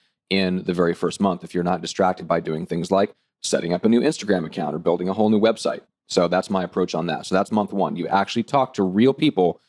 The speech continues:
who can pay you money within the first thirty days. All right, let's move on to month two. That is the month where you launch your podcast, and your, hopefully your assistant or an agency like ours, uh, would be doing the bulk of the behind the scenes work. So you're showing up, having the conversations,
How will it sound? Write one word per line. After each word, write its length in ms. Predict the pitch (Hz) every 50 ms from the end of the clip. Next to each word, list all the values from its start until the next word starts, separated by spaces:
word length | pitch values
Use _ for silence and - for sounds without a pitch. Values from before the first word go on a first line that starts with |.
| _ _ _ _
who 100 | - 107
can 160 | - 107 95
pay 140 | - 117 107
you 160 | 98 104 107
money 380 | 98 110 110 87 73 62 - - _ _ _ _
within 320 | - 90 87 - 95 95 92
the 80 | 90
first 280 | 87 - 98 90 - -
thirty 200 | 95 90 82 82
days. 280 | 80 - 60 - - - _ _ _ _ _ _ _ _ _ _ _ _ _
All 80 | - 101
right, 100 | 85 82
let's 160 | 95 104 110
move 160 | 120 117 110
on 160 | 113 110 104
to 80 | 98 104
month 220 | 98 92 90 90
two. 260 | - - 135 85 - - - _ _ _ _ _ _ _ _ _ _ _ _ _ _ _ _ _ _ _ _ _ _ _ _ _
That 180 | 110 113 120 131
is 80 | 135 120
the 80 | 123
month 240 | 117 113 107 101 -
where 100 | 107 101
you 80 | 101 98
launch 360 | 92 104 113 139 160 151 -
your 100 | 107 92
podcast, 600 | - 87 85 80 - 85 80 101 120 - - - _ _ _ _ _ -
and 440 | 101 92 92 92 92 90 92 92 98
your, 400 | 104 95 92 92 92 90 92 -
hopefully 320 | 117 160 180 - 120 107
your 160 | 104 104 92 90
assistant 480 | 85 - - 135 131 - 147 135 123 -
or 220 | 98 101 95 95
an 60 | 90
agency 440 | 92 101 107 101 110 98 - - 95
like 220 | 92 85 85 -
ours, 460 | 104 110 104 82 78 80 90 - - -
uh, 300 | - 90 87 87 85 80
would 160 | 78 95 98 90
be 100 | 90 95
doing 240 | 87 101 92 90
the 60 | 87 82
bulk 240 | - 95 90 -
of 80 | - 87
the 60 | 92
behind 260 | 87 87 92 92 82
the 60 | 80 78
scenes 240 | - 87 82 80
work. 180 | 82 73 - -
So 120 | - -
you're 280 | 101 98 98 117 131 143
showing 400 | 139 - - 120 110 104 98 95
up, 220 | 95 92 90 - _
having 320 | - 104 98 95 92 87
the 140 | 87 85 87
conversations, 840 | - - 95 87 82 82 - - 143 147 131 - 107 98 95 -